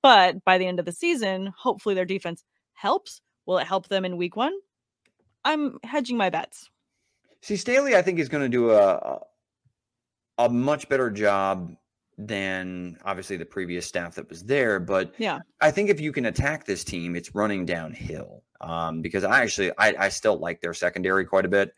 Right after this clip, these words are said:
Speaker 2: Um, and the fact that they're getting Derwin James back, also big time help. Uh, and Staley has a lot to work with,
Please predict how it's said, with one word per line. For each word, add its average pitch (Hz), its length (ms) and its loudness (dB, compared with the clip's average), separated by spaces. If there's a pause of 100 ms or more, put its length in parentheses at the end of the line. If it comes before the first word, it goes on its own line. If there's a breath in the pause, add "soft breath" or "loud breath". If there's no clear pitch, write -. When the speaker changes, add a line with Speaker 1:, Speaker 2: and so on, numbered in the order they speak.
(380)
Speaker 2:
Um, 76 640 -6 (560)
and 85 300 -4 (100)
the - 80 -2
fact 110 240 2
that 90 60 -12
they're 92 100 0
getting 87 260 -2
Derwin 82 380 -2
James 123 360 4
back, 120 360 4
also 80 500 -6 (420)
big 95 200 0
time 87 260 -4
help. 87 380 -2 (160)
Uh, 82 320 -10
and 82 240 -8
Staley 104 480 2
has 90 180 2
a 82 60 -4
lot 90 480 2
to 104 100 -2
work 90 380 0
with, 82 280 -6